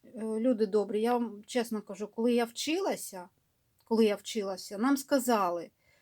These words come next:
"Ви повинні знати сказ, як Отче наш,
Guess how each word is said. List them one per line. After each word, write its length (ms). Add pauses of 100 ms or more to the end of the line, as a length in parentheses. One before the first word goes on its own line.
(180)
"Ви 360 (160)
повинні 520
знати 720 (760)
сказ, 640
як 180 (140)
Отче 480
наш, 380